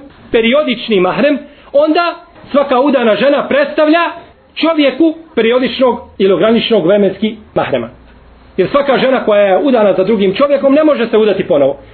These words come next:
pa je ona periodični mahrem. No, međutim, mi ovdje govorimo o trajnim mahremima. Oni se dijele u tri skupine, odnosno tri razloga su koja brane čovjek da oženi jednu ženu. To je, prvi razlog je krv. Da budu rođaci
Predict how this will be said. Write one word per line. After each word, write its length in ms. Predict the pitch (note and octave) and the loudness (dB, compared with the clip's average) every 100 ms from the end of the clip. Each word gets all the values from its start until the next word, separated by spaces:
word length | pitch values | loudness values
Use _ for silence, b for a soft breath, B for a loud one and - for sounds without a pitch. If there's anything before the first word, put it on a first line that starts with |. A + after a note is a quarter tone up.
| B | B
pa 100 | G3+ | 0
je 60 | A#3 | 2
ona 160 | C#4 A3 | 2 0
periodični 440 | G3 G#3+ G#3 F#3+ | 0 0 0 0
mahrem. 280 | D#3 C#3+ C#3+ | 0 0 0
No, 80 | E3 | 0
međutim, 380 | E3 B3+ B3 | 0 0 2
mi 100 | A#3+ | 2
ovdje 220 | B3+ G#3+ F#3 | 2 2 2
govorimo 460 | C4 D4 C4+ G3 B - | 2 2 0 -2 B -4
o 140 | A#3 | -2
trajnim 680 | G#3 A#3+ C#4 C#4+ B3+ C4 A3+ - - | -2 -2 0 0 0 0 0 -4 -8
mahremima. 480 | F3 D#3+ D#3 C3+ B2 - - B3+ | -6 -2 0 0 -2 -8 -4 0
Oni 140 | E4 D4+ | 2 0
se 160 | C4+ | 0
dijele 320 | A3 D#4 D4 | 2 2 2
u 100 | A#3+ | 0
tri 280 | G#3+ C4+ A#3+ - | 0 0 0 -2
skupine, 440 | A#3 F3+ C3+ - - | -4 0 -2 -2 0
odnosno 500 | D4+ D#4 A#3+ A3 F3+ | 0 0 0 -2 -2
tri 420 | - D#4+ F4+ C#4+ | 0 2 2 2
razloga 640 | B3 C#4+ B3+ B3 G3 G3+ | 2 0 0 0 0 0
su 160 | D#4 D#4 - B B B - | 0 -2 -4 B B B -2
koja 300 | C4 C4 G#3+ | 0 0 0
brane 500 | D4 E4+ E4 B3+ A#3 | 0 2 2 0 0
čovjek 320 | D#4 C4 A#3+ | -2 -2 -2
da 80 | F#3+ | 0
oženi 220 | F#3+ F3+ | 2 0
jednu 120 | E3+ | 0
ženu. 220 | B2+ C3 | -2 -2
To 160 | - D4+ | 0 0
je, 180 | C4+ - | 0 0
prvi 280 | E4+ E4 C4 | 0 2 0
razlog 360 | C4 C4 C4 | 0 0 0
je 140 | A3 - | -2 -2
krv. 200 | B3 E3 A2+ - - - - - - - _ _ - - - | -2 -4 -8 -20 -20 -20 -20 -20 -20 -20 _ _ -20 -20 -6
Da 120 | F3+ | -4
budu 300 | F#3 E4 D4+ | 0 0 2
rođaci 580 | C4+ D#4 B3+ A#3+ - D4+ | 2 2 0 -2 -2 -4